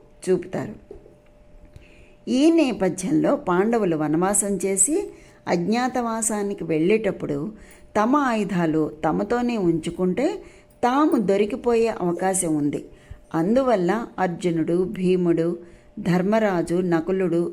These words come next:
సహదేవుడి ఆయుధాలు దైవదత్తాలు. కనుక ఏడాది పాటు వాటిని సంరక్షించదగిన స్థలం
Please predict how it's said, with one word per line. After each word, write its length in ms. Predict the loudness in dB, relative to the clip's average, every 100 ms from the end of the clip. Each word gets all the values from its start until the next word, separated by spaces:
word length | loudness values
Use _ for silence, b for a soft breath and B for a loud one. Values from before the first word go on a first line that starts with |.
| -4
సహదేవుడి 640 | -2 0 0 2 2 0 -2 -2
ఆయుధాలు 640 | 0 0 2 0 0 -2
దైవదత్తాలు. 880 | 0 0 2 2 0 -2 -8 -8 -10 -16 -20 b b b b b 0
కనుక 480 | 2 4 2 2 0 2
ఏడాది 580 | 4 4 4 2 0
పాటు 680 | -4 -2 -2 2 2 0 -4 B B B B 0
వాటిని 760 | 2 4 4 4 2 0 -6 -8
సంరక్షించదగిన 1160 | -2 0 2 0 0 -2 -2 0 0 0 -2 -2
స్థలం 440 | -2 0 0